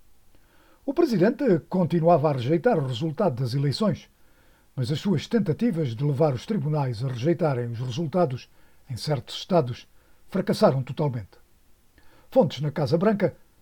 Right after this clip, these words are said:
citada por alguns meios de informação americanos, disseram que se está agora à procura de o que chamaram uma rampa de saída para o presidente. Trump poderá assim anunciar a sua intenção de se recandidatar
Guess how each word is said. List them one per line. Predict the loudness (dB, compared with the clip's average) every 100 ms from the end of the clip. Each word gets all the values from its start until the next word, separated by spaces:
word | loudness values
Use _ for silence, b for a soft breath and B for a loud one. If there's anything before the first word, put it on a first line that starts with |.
| _
citada | -8 -2 0 2
por | 0 0
alguns | 0 0 0
meios | 2 2 0
de | -4
informação | -4 -2 -2 -2 -2
americanos, | 0 0 4 2 2 -6 b b b b b b b
disseram | 0 4 4 4
que |
se | -2
está | 2 2
agora | 4 4 2
à |
procura | 2 -2 0 0
de | 2 2 0 -6
o | -16
que | -6
chamaram | 0 4 2 2
uma | 0 2
rampa | 2 2 2 0
de | -2
saída | -2 0 0 0 -4
para | -4
o | -4
presidente. | -4 -6 -4 -6 -8 -16 _ _ _ _ b b b b b -4
Trump | -2 -2
poderá | -2 2 2
assim | 2 0 0
anunciar | 0 -2 2 2 2
a |
sua | -4 -4
intenção | 0 0 0 -2
de | -2 -4
se | -4
recandidatar | -4 0 2 4 2 2 0